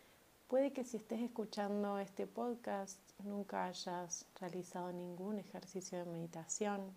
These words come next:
ningún ejercicio de mindfulness, pero te invito a que, bueno, en este momento te coloques como unos lentes de curiosidad. Una de las actitudes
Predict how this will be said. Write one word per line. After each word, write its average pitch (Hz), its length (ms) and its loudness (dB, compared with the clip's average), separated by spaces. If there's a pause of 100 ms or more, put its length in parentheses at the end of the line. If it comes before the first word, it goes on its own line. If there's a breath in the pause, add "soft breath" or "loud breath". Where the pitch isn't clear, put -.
(100)
ningún 185 260 -4
ejercicio 180 680 -6
de 180 320 -4
mindfulness, 185 840 -2 (1500 loud breath)
pero 220 220 4
te 226 100 0
invito 247 300 6
a 285 60 4
que, 208 420 2 (460)
bueno, 185 260 -2 (180)
en 208 80 0
este 208 220 -6
momento 208 500 2
te 196 140 0
coloques 175 720 0 (220)
como 180 260 -6
unos 180 520 -6 (100)
lentes 175 640 -2 (960 loud breath)
de 185 180 2
curiosidad. 190 960 2 (800)
Una 190 220 -2
de 185 80 -2
las 180 160 -2
actitudes 185 720 -2